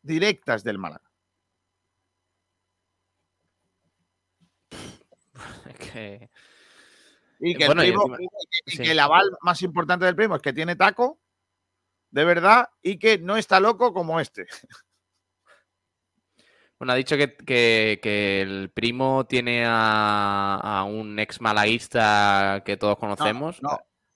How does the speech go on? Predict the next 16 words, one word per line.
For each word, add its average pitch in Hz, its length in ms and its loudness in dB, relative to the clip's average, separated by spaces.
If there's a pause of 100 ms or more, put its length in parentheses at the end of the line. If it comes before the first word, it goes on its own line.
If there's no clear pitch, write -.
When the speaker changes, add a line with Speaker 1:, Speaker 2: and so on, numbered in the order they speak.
(320)
Speaker 1:
no 147 120 -6
ha 175 60 -2
dicho 185 240 -2
un 165 80 -6
ex 143 80 -8
malaguista. 127 540 -6 (180)
Alguien 160 300 -6
muy 165 180 -8
conocido 165 460 -6
del 147 160 -6
Málaga 185 360 0
trabajando 123 440 2
Speaker 2:
Ah, - 40 -4
Speaker 1:
para 113 180 -2
Speaker 2:
vale. 98 100 -8
Speaker 1:
él. - 60 -20